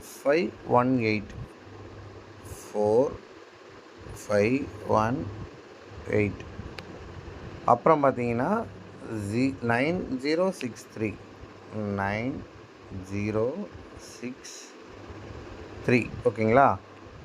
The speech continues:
இந்த ம-, ம-, முப்பத்தி ஆறு அந்த பேட்டர்ன் பார்த்தோம்ல, இப்போ நான் வந்து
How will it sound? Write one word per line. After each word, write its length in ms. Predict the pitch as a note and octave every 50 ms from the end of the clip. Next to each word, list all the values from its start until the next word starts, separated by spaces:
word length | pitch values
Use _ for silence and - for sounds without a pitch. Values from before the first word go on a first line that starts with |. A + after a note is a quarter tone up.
| -
இந்த 160 | C3+ C3 C3 C3+
ம-, 180 | C3+ C3+ C3+ C3+ C3+
ம-, 260 | C3+ C#3 D#3 F3 E3+
முப்பத்தி 580 | - D3 C#3 - - F#3 F3+ - - D#3+ D3+
ஆறு 640 | D3 C#3 C#3 D3 D3+ D#3 E3 D#3+ E3 E3 D#3+ D#3 - -
அந்த 220 | - C3 C3 C3 B2+ -
பேட்டர்ன் 300 | C3+ C#3 C#3+ C#3 C3+ B2+ A#2
பார்த்தோம்ல, 600 | B2 B2+ B2 - B2 A#2+ C3 D3+ F3 D#3+ A#2+ G2+ G2+ - - - - - - - -
இப்போ 280 | - C3 C3+ C3+ - D3+
நான் 240 | C#3+ C#3 C3+ C3 C3
வந்து 580 | C3 C3 C3 C3 C3+ C#3+ D#3 F#3 A3 E4 B4